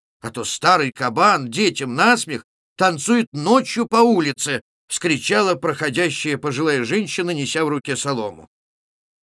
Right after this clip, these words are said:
Ступай в хату свою, пора спать давно. «Я пойду», — сказал, остановившись мужик.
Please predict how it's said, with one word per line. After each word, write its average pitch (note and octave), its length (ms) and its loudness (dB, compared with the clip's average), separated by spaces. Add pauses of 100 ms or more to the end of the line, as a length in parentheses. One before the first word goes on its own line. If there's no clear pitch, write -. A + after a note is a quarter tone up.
Ступай B3 400 0
в D3+ 60 -4
хату D3+ 360 -2
свою, A#2+ 460 -4 (140)
пора A#3 240 4
спать D3 320 0
давно. A#2+ 440 -4 (460)
«Я A#3+ 220 4
пойду», — B3 580 4
сказал, A#2+ 460 -4
остановившись B2 760 -6
мужик. C3+ 440 -4